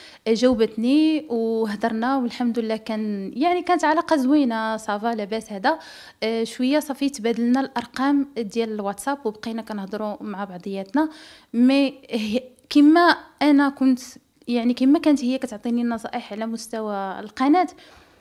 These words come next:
فانا وربي شاهد عليا، تا انا ما كنتش كنبخل عليها ب-، بكو-، بالمعلومات ال-،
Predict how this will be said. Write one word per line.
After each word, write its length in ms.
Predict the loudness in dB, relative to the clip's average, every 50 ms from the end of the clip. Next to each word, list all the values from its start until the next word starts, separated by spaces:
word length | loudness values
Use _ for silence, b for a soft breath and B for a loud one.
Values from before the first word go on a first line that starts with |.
| b b b
فانا 500 | _ -2 0 2 2 4 2 2 4 4
وربي 340 | 4 2 2 2 0 0 0
شاهد 260 | 2 2 0 0 0
عليا، 220 | 0 0 0 0 0
تا 140 | 0 2
انا 100 | 4 4
ما 100 | 6 6
كنتش 240 | 6 4 2 2 2
كنبخل 400 | 0 0 0 0 -2 -6 -8 -8
عليها 340 | -6 -4 -2 -2 -2 -2 -4
ب-، 420 | -6 -6 -8 -8 -8 -8 -8 -10
بكو-، 320 | -14 _ -20 _ -12 -10 -10 -8
بالمعلومات 800 | -8 -2 0 2 4 4 6 4 6 6 6 6 6 4 2 0
ال-، 160 | 0 0 0